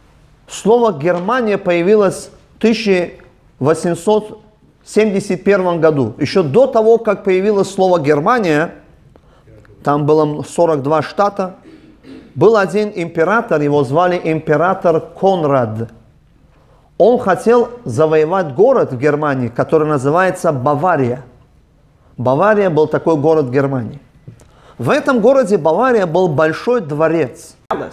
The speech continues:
И когда этот император напал на этот город,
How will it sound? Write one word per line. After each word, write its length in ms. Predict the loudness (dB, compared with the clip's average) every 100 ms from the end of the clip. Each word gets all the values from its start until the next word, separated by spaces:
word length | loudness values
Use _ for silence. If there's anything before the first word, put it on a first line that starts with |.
| -18 -20 -20 -20 _ _ _ _ _ _ -20 -6
И 100 | -2
когда 380 | -2 -2 -2 -2
этот 320 | 0 -2 -2
император 520 | 0 2 2 2 0
напал 420 | 0 -2 0 -2
на 120 | -2 -2
этот 240 | -2 -4
город, 440 | 0 0 -2 -6